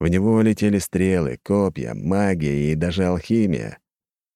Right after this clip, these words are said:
На громадину то и дело взбираются викинги, а на спине слона их встречают кролик Ольги и еще пяток чужих питомцев. Чуть дальше заметил огромное двенадцатиметровое дерево, которое росло посреди поля боя.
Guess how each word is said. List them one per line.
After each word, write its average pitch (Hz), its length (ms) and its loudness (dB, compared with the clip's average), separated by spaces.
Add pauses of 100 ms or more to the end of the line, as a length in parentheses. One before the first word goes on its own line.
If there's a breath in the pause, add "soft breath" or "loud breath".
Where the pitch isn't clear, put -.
(240)
На 78 280 2
громадину 117 640 2
то - 120 -2
и 110 100 4
дело 107 300 2
взбираются 92 640 0
викинги, 76 680 -2 (180)
а 76 120 0
на 80 100 0
спине 87 320 -2
слона 82 440 0
их 80 100 -2
встречают 76 560 -2
кролик 85 420 0
Ольги 90 420 0 (380)
и 76 80 2
еще 107 320 2
пяток 90 340 -4
чужих 85 320 -2
питомцев. - 600 -4 (960)
Чуть 101 260 2
дальше 113 360 2
заметил 104 440 2
огромное 92 640 0
двенадцатиметровое 85 1300 0
дерево, 78 560 -2 (360)
которое 78 360 0
росло 78 300 -2
посреди 80 380 -2
поля 76 280 0
боя. 85 360 -4